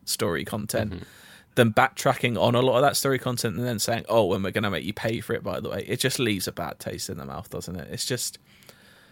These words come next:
Speaker 1: I don't, like, <sighs> I, I, it's just, there's a story to be told somewhere with the, where this, what's happened with this game. But
Speaker 2: Yeah, I'd
Speaker 1: the missions
Speaker 2: imagine it
Speaker 1: themselves are
Speaker 2: involves
Speaker 1: fun
Speaker 2: an awful
Speaker 1: enough.
Speaker 2: lot of shareholders and people in
Speaker 1: Oh, yeah.
Speaker 2: suits. <laughs>
Speaker 1: It's probably quite a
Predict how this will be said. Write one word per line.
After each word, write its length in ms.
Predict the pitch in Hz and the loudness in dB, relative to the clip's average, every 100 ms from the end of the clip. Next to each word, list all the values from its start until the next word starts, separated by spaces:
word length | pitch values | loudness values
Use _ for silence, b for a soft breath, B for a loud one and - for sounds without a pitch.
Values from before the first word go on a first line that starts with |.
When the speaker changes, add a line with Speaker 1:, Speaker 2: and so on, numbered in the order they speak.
| b b b - | b b b -4
Speaker 1:
I 100 | 131 | 0
don't, 260 | 127 139 - | 4 4 4
like, 240 | 131 - B B B B | 4 4 B B B B
<sighs> 340 | B B - | B B -18
I, 60 | - - | -18 -14
I, 140 | - - _ _ _ _ _ - | -12 -12 _ _ _ _ _ -14
it's 220 | - 143 | -8 -4
just, 240 | 135 - - _ - | -2 -2 -4 _ 0
there's 260 | 151 160 | 2 4
a 40 | 156 | 4
story 320 | - 110 92 | 6 4 4
to 100 | 117 | -2
be 100 | - | -2
told 220 | 71 64 | -4 -2
somewhere 400 | - 85 92 92 | -2 -2 -2 -4
with 140 | 101 | -6
the, 80 | - | -8
where 220 | 101 117 - | -2 -2 -2
this, 220 | 101 - | -4 -6
what's 300 | - - - - | -6 -6 -8 -8
happened 400 | - - - 104 | -10 -8 -8 -8
with 120 | 107 | -8
this 180 | - - | -8 -8
game. 320 | - 98 117 - | -6 -4 -4 -2
But 240 | - 120 - B B | 4 6 4 B B
Speaker 2:
Yeah, 180 | 104 113 | 2 6
I'd 140 | 107 185 | 8 8
Speaker 1:
the 40 | |
missions 280 | 113 117 220 | 8 8 8
Speaker 2:
imagine 100 | - | 8
it 40 | |
Speaker 1:
themselves 300 | 107 147 139 | 10 8 10
are 40 | 107 | 10
Speaker 2:
involves 160 | 104 - | 8 10
Speaker 1:
fun 180 | 131 104 | 10 10
Speaker 2:
an 140 | 127 | 10
awful 140 | 131 | 8
Speaker 1:
enough. 80 | 98 | 8
Speaker 2:
lot 200 | 101 98 | 6 4
of 80 | 98 | 2
shareholders 760 | - 104 107 98 90 90 87 95 | 6 8 8 6 4 4 0 0
and 80 | 92 | 0
people 280 | 95 - 90 | 0 2 8
in 60 | |
Speaker 1:
Oh, 120 | 180 196 | 10 10
yeah. 220 | 110 - | 8 6
Speaker 2:
suits. 280 | - - - | 2 0 -2
<laughs> 40 | B B B B - | B B B B 2
Speaker 1:
It's 180 | 139 170 | 4 4
probably 360 | - 220 180 | 4 6 4
quite 300 | - - 113 | 4 6 8
a 80 | 104 | 6